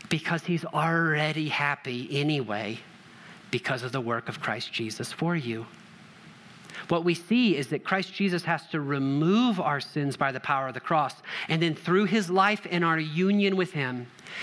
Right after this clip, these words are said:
he lays upon us all of his obedience, all of his perfect righteousness, all of his holiness, all of his glory, and it is counted as our own.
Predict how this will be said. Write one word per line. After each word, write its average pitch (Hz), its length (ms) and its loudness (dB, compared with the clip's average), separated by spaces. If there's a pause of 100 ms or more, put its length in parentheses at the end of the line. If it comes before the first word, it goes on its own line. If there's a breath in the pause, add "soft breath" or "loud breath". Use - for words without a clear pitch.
(140 loud breath)
he 156 260 0
lays 151 720 0
upon 123 400 -4
us - 540 -8 (500 loud breath)
all 135 240 2
of 151 80 -4
his 151 160 -2
obedience, 123 840 -4 (500 loud breath)
all 160 360 4
of 180 100 0
his 190 160 2
perfect 185 440 -2
righteousness, - 920 -4 (480 loud breath)
all 180 320 4
of 196 100 0
his 208 180 2
holiness, 170 520 2
all 190 300 4
of 214 140 0
his 202 180 2
glory, 151 560 0 (600 loud breath)
and 147 160 2
it 139 100 -2
is 139 200 -2
counted 160 560 -2
as 135 260 -4
our 123 200 -2
own. 117 280 -8